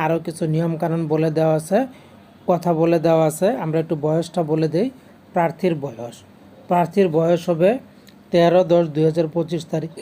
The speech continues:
তারিখে ন্যূনতম আঠারো বছর এবং অনূর্ধ্ব বত্রিশ বছর পর্যন্ত আপনারা আবেদন করতে পারবেন। তো বন্ধুরা, এই ছিল টিউটোরিয়াল, আশা করছি আপনারা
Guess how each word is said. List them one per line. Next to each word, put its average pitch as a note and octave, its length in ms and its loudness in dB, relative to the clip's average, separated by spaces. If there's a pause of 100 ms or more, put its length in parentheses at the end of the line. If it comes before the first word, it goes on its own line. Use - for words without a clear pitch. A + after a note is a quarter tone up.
(400)
তারিখে E3+ 380 0 (120)
ন্যূনতম E3 420 -2 (120)
আঠারো D#3 340 -2
বছর D#3+ 260 0 (580)
এবং F3+ 160 2 (200)
অনূর্ধ্ব F3 320 0 (100)
বত্রিশ E3 360 -2 (100)
বছর D#3 300 -6
পর্যন্ত E3 320 -4 (100)
আপনারা D#3+ 300 -4
আবেদন D3+ 260 -6 (100)
করতে D#3 300 -8
পারবেন। A#2 380 -14 (1800)
তো F3+ 60 -4 (100)
বন্ধুরা, F3+ 340 4 (240)
এই F#3+ 160 4
ছিল F#3 140 0 (160)
টিউটোরিয়াল, E3+ 520 0
আশা D#3 180 -8
করছি D#3+ 260 -4
আপনারা D#3+ 200 -4